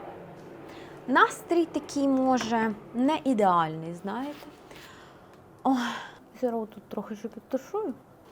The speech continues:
Ну, блін, мені подобається, мені дуже подобається. Слухайте, знаєте, чого ще сюди не вистачає? А я знаю, зараз візьму туш червону, да? Бордо. От вона, моя хороша, Sky High.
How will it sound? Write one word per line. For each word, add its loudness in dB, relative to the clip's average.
Ну, 4
блін, -6
мені -2
подобається, -6
мені -4
дуже -2
подобається. -4
Слухайте, -6
знаєте, -2
чого -2
ще -6
сюди -4
не -2
вистачає? -4
А 6
я 0
знаю, -2
зараз 2
візьму -2
туш -8
червону, -2
да? 4
Бордо. 2
От 4
вона, -2
моя 0
хороша, -2
Sky -6
High. -4